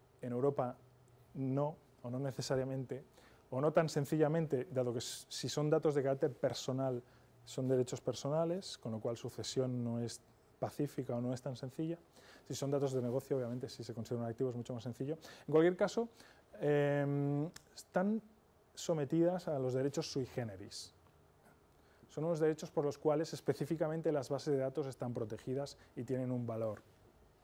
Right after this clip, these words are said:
¿Mm? Se premia, digamos, el esfuerzo de crear una base de datos mediante esos derechos de sui generis, con lo cual se pueden licenciar. Eh, normalmente la, es la solución más sen-,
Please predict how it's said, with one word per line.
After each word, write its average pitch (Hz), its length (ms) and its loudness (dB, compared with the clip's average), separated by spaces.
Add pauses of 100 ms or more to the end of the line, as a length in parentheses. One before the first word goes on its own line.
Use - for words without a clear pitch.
(380)
¿Mm? 110 80 -8 (420)
Se - 240 -4
premia, 170 420 4
digamos, 147 440 0
el 131 80 -2
esfuerzo 147 640 2 (460)
de 135 360 0 (360)
crear 131 280 2
una 127 160 -2
base 117 280 -4
de 104 80 -6
datos 98 560 -12 (220)
mediante 113 280 -6
esos 113 180 -6
derechos 117 320 -4
de 123 120 -4
sui 123 180 -6
generis, 156 420 -2
con 127 140 -8
lo 117 60 -6
cual 135 180 0
se 143 140 -8
pueden 113 240 -6
licenciar. 147 640 -2 (580)
Eh, 110 840 -6 (300)
normalmente 160 580 2
la, 147 260 0
es 131 120 -4
la 139 80 -2
solución 139 340 0
más 131 240 -6
sen-, 110 220 -10